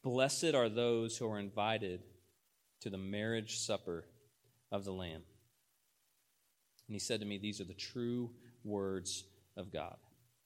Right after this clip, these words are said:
The Lord's Supper reminds us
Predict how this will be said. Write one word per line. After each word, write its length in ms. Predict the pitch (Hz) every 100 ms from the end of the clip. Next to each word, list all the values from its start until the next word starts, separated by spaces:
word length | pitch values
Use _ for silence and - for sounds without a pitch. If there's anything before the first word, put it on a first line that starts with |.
| _ _ _ _ _ _ _ _ _ _ _ _ _ _ - 135 113 - - - _ _ -
The 80 | 110
Lord's 260 | 123 117
Supper 500 | - 131 135 120 110
reminds 760 | 104 104 104 107 113 127 123 107
us 500 | 82 - - -